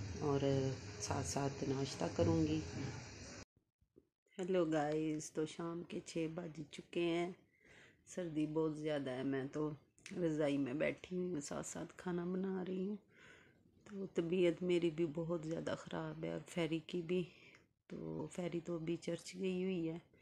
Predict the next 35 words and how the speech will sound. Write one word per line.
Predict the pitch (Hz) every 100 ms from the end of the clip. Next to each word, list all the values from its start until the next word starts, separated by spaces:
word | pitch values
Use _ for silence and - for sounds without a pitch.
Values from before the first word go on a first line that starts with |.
| - - - - _ -
क्योंकि | - - 175
क्रिसमस | 185 185 196 185
की | - 190
तैयारी | - 180 165 175
हो | 185 180
रही | 160 151 165
है, |
इसलिए | 165 - 170 170
वो | 165 165
चली | 160 151 151
गई | 143 151 156
है | 156
और |
मैं | 156 147 147
खाना | - 156 147
भी | 151 156
बना | 165 156 151
रही | 143
हूँ | 151
साथ | - 160
साथ, | - 151 147 -
और | 160
साथ | - 165 151 139
में | 156 156
आकर | 151 143 156
रज़ाई | 156 156 156
में | 170 190
बैठ | 175 160 143
जाती | 160 151 - 147
हूँ। | 156
सर्दी | - 151 139 160
बहुत | 160 160 -
लग | 156 147 147
रही | 156 156
है, | 156